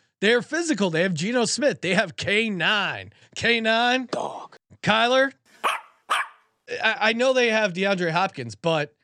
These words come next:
Speaker 1: I mean, well, I had, I had Cardinals on the road, which they're better at,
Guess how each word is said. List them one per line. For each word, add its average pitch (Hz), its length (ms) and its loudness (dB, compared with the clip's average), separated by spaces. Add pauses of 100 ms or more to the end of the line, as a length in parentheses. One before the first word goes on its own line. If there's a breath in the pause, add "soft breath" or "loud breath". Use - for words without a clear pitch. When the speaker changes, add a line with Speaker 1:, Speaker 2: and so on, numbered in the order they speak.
(400)
Speaker 1:
I 233 80 2
mean, 254 380 0 (540)
well, 180 180 -4
I 202 160 2
had, 208 500 2
I 170 200 -4
had 208 260 0
Cardinals 185 600 -4 (420)
on 202 160 2
the 247 100 2
road, 185 300 0
which 175 180 -4
they're 202 120 2
better 156 280 -2
at, 127 280 -6